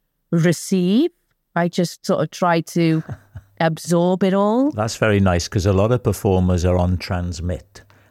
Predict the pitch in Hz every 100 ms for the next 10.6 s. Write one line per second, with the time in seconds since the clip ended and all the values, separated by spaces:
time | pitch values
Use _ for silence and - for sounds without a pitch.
0 | _ 90 90 85 - 196 185 170 160 151
1 | 156 160 98 107 95 104 110 104 90 -
2 | - - 98 95 95 82 92 87 85 90
3 | - - 104 92 82 - - 107 - -
4 | - - - - _ - 80 73 71 71
5 | 73 82 73 73 85 78 82 85 82 95
6 | 107 101 - - 92 73 57 - - -
7 | - _ - 80 76 80 233 233 226 208
8 | 208 202 196 92 87 - 85 60 - -
9 | - _ _ - _ - 135 131 156 160
10 | 107 98 78 - _ -